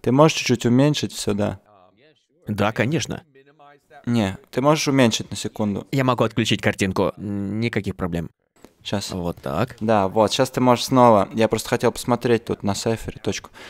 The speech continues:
Speaker 1: Щас ты можешь снова, давай. Мгм.
Speaker 2: Окей, чудненько. Что ж,
Speaker 1: Щас
Speaker 2: если
Speaker 1: ты,
Speaker 2: говорить,
Speaker 1: давай,
Speaker 2: по
Speaker 1: раздавай.
Speaker 2: крайней мере, на мой взгляд, и то, что я вижу на графике, и, кстати, мне также очень интересно, что видишь и ты.
Speaker 1: Ага, ага,
Speaker 2: Но,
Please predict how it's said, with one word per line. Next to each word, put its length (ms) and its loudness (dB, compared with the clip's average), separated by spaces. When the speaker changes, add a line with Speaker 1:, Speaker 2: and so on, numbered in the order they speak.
Speaker 1:
Щас 260 6
ты 100 4
можешь 260 6
снова, 240 6
давай. 240 2
Мгм. 240 -6
Speaker 2:
Окей, 460 -8
чудненько. 760 -6
Что 180 -2
ж, 40 0
Speaker 1:
Щас 140 6
Speaker 2:
если 160 2
Speaker 1:
ты, 60 0
Speaker 2:
говорить, 240 4
Speaker 1:
давай, 100 6
Speaker 2:
по 160 2
Speaker 1:
раздавай. 180 0
Speaker 2:
крайней 340 2
мере, 320 0
на 160 0
мой 200 0
взгляд, 520 -2
и 100 -2
то, 120 0
что 140 -2
я 60 2
вижу 160 -2
на 80 0
графике, 400 -2
и, 60 0
кстати, 540 -2
мне 160 -2
также 220 0
очень 200 -2
интересно, 320 -2
что 140 -2
видишь 340 -2
и 100 -2
ты. 300 -2
Speaker 1:
Ага, 440 2
ага, 240 -6
Speaker 2:
Но, 100 0